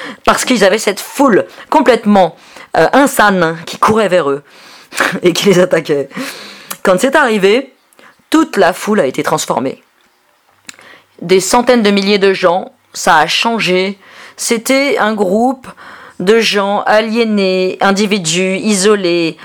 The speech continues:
anxieux. Et c'est devenu un organe, un organisme vicieux, monstre, euh, avec, euh, mille, des milliers de jambes et de, d'ar-, de, de, de bras.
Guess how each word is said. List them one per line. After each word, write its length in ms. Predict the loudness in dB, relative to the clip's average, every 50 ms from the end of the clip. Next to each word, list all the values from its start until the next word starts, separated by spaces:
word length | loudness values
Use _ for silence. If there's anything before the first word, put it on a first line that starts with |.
| -6 -2
anxieux. 880 | -2 0 0 0 -2 -2 -2 0 2 2 2 2 2 0 0 -2 -2 -4 -8 -16 -20 -20 -20 -20 -20 -20 -20 -20 -20 -8 _
Et 120 | -2 -2 -2
c'est 280 | 0 -2 -2 0 2
devenu 600 | 2 2 4 2 2 2 2 0 0 0 -2 -4 -4 -4
un 280 | -2 -2 -2 0 2 2
organe, 680 | 2 2 2 2 2 2 2 2 0 -2 -2 -2 -4 -4
un 220 | -4 -4 -2 -2 -2
organisme 580 | -2 0 0 0 0 0 -4 -4 -2 0 2
vicieux, 600 | 2 2 2 0 -2 -2 -2 -2 0 0 0 0
monstre, 640 | 0 2 2 2 2 0 -2 -4 -4 -4 -4 -4 -6 -8 -14 -18 -18 -18 -18 -20 -20 -20 _ _ -4 0
euh, 240 | 2 2 2 2 0
avec, 380 | 0 0 2 0 0 0 0 2
euh, 140 | 2 2 2
mille, 540 | 2 0 0 0 2 2 2 0 0 -2 -4 -12 -18 -20 -18 -14 -4
des 140 | 0 2 2
milliers 420 | 4 2 2 2 2 0 0 0
de 60 | 0
jambes 300 | -2 -2 -2 -2 0 0
et 40 | 0
de, 260 | 0 0 0 0 0
d'ar-, 400 | 0 0 0 0 0 -2 -2 -2
de, 140 | -2 -4 -2
de, 120 | -2 0 0
de 60 | 2
bras. 380 | 2 2 0 0 -2 -4 -8